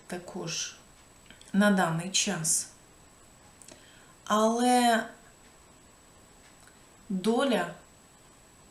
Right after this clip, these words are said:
вищі сили нададуть шанс діяти, вийти з даної ситуації,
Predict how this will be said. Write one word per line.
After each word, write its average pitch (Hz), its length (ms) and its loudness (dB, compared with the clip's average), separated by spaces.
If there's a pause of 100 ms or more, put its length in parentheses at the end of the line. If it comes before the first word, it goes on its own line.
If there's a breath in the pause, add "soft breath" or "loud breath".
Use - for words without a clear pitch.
(160)
вищі 214 480 2
сили 226 640 2 (960 loud breath)
нададуть 202 560 0
шанс 247 600 2 (1700)
діяти, 185 680 -2 (300)
вийти 202 560 0
з - 160 -2
даної 165 420 -4
ситуації, 165 800 -6